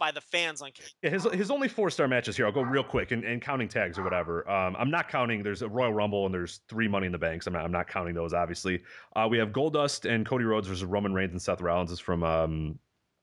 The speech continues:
Speaker 2: October two thousand thirteen. And then we have a, uh,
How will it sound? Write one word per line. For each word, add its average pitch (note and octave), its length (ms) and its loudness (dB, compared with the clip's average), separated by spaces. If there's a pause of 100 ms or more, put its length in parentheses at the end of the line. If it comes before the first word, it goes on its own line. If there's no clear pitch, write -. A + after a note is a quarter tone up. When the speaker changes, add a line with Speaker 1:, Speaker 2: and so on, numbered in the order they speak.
(280)
Speaker 2:
October A2+ 340 0
two A#2+ 120 -2
thousand G#2 180 0
thirteen. A2+ 500 0 (600)
And B2 140 0
then B2 120 0
we A#2 140 2
have G#2 500 2
a, G2 360 4
uh, F2+ 240 2